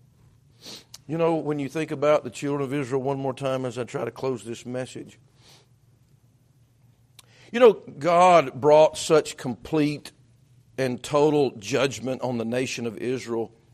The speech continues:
that He even burned His own house.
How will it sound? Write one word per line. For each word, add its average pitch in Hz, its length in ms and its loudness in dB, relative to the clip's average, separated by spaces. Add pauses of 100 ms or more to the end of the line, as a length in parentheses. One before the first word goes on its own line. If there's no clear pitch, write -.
(2000)
that 156 160 8
He 185 380 0
even 165 340 0
burned 151 600 0
His 127 240 -12
own 135 220 -6
house. - 680 -12